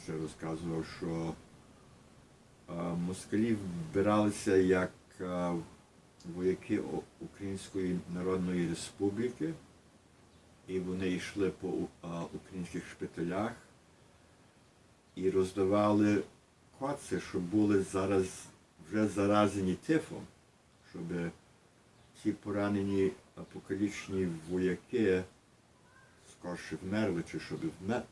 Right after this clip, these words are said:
вмерли, бо як лю-, а, а вояк є поранений чи покалічений,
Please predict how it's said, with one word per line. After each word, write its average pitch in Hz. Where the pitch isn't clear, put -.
вмерли, 104
бо 82
як 82
лю-, 92
а, 87
а -
вояк 101
є 95
поранений 110
чи -
покалічений, 87